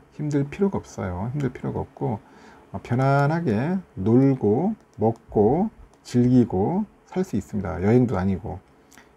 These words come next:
여러분들 그런 걸 꾸-, 꿈꾸지 않나요? 언제까지 여러분 떼약볕에서 땀 흘리면서, 어? 제가 좀 속된 말이지만은 막 개고생하면서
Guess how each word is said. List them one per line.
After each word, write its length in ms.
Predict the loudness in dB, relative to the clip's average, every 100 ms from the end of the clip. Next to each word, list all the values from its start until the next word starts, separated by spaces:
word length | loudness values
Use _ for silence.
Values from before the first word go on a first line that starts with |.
| 2
여러분들 300 | 4 4 2
그런 160 | 0
걸 100 | 0 -2
꾸-, 140 | -10 -20 -6
꿈꾸지 340 | -4 -2 0
않나요? 540 | -2 0 -2 -2 -4 -4 -8 -8
언제까지 500 | -2 -2 -2 -2 -2
여러분 300 | -2 0 -2 -4 _
떼약볕에서 480 | -6 -4 -6 -6 -6
땀 200 | -4 -2
흘리면서, 640 | 0 0 -2 -2 -4 -4 -8 _ _ _ _ _
어? 220 | -8 -8 -6
제가 200 | -4 -4
좀 220 | -4 -6 -8 -18 -18 -20 -20 -20
속된 320 | -12 -4 0
말이지만은 540 | 0 0 0 -2 0 0
막 160 | -2 -2
개고생하면서 1080 | 4 6 6 4 0 0 -2 -6 -4 -6